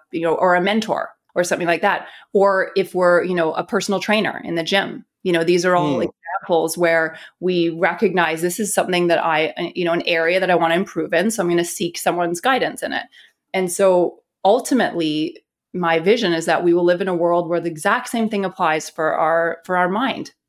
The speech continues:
Speaker 1: you know, and it's, it's
Speaker 2: Hmm.
Speaker 1: about, I wanna stop limiting myself, or I wanna stop, you know, holding myself back, or I wanna, I wanna get out of my unhealthy relationships patterns, or I wanna be more engaged in my life, or I, I want to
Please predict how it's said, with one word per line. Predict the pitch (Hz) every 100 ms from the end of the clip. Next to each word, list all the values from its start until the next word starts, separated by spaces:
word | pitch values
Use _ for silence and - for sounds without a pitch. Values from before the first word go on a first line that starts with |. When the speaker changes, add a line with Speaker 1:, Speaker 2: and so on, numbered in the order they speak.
| _ -
Speaker 1:
you |
know, | 165
and | 165
it's, | 170 -
it's | 156 127
Speaker 2:
Hmm. |
Speaker 1:
about, | 180 180 - _ - _ _
I | 165
wanna | 170 175 190
stop | - - 175 175
limiting | 175 262 226 160
myself, | 202 - - -
or | 170
I |
wanna | 170 175
stop, | 175 185 175 - _ _ _ _
you | 202
know, | 165
holding | 165 196 196
myself | 185 185 196 -
back, | 285 220 170 -
or | 160
I | 156
wanna, | 160 175 175 - -
I | 175
wanna | 175 180 -
get | 185 175
out | 180
of | 190 180
my | 185 185
unhealthy | 180 196 185 208
relationships | 202 233 233 208 147 -
patterns, | - 156 - -
or | 160
I | 165
wanna | 170 170 175 180 - - _ -
be | 185
more | 202 202 208 190 - -
engaged | 196 190 202 226 220 196
in |
my | 175
life, | 160 160 165 180
or | 175 170
I, | 170 - - - -
I | 170
want | 170 170 175 - -
to | - 180 170 170